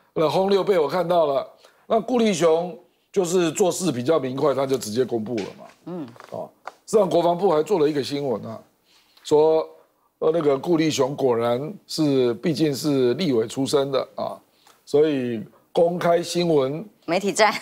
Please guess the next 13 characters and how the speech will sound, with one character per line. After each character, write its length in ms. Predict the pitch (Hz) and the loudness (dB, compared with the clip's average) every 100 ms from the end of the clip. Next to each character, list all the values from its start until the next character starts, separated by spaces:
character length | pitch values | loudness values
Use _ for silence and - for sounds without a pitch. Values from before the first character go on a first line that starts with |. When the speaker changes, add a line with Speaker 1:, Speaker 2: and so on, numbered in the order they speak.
| 254 | 0
Speaker 1:
呃， 180 | 147 | 2
媒 140 | 135 175 | 2 0
体 140 | 151 | -2
战 380 | 120 175 151 113 - _ - | 0 2 2 -2 -14 _ -4
比 180 | 127 | -2
过 260 | 120 196 170 | 0 2 0
去 180 | - 185 | 0 0
的 140 | 139 | 2
都 120 | 143 | 4
要 140 | 156 147 | 2 2
明 200 | 127 139 | -4 -4
快 280 | 180 170 - - _ _ - | 2 2 0 -12 _ _ -12
啊。 160 | 113 | -8